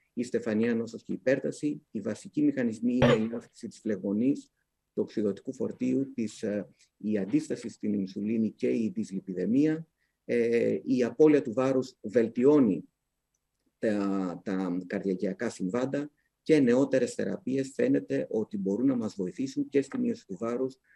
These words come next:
αλλά και, ε, στη μείωση της, ε, καρδιακιακής θνητότητας.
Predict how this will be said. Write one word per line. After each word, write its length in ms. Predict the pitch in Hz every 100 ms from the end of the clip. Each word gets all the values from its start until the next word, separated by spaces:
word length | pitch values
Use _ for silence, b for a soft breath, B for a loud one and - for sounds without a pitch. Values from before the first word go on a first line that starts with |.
| b b
αλλά 320 | 110 110 104
και, 420 | - 131 127 - - _ -
ε, 160 | 113
στη 220 | 107 - 107
μείωση 400 | 110 120 117 107
της, 360 | 113 113 -
ε, 300 | 110 101 101
καρδιακιακής 880 | - 104 101 95 101 95 117 117 - -
θνητότητας. 880 | - 90 90 147 147 147 147 147